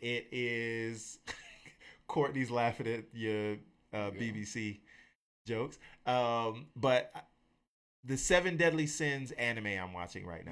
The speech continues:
Speaker 2: Yeah.
Speaker 1: Very good. Uh, the next thing on my list for Netflix is The Outlaw King.
Speaker 2: Uh-huh.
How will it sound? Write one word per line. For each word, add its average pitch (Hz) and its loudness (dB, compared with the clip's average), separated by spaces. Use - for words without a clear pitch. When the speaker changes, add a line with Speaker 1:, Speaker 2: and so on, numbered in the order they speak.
Speaker 2:
Yeah. 90 -14
Speaker 1:
Very 131 4
good. 107 -2
Uh, 113 2
the 113 -2
next 151 2
thing 156 0
on 143 0
my 120 0
list 127 -2
for 113 -6
Netflix 117 -4
is 104 -8
The 104 -12
Outlaw 127 4
King. 208 -4
Speaker 2:
Uh-huh. 110 -8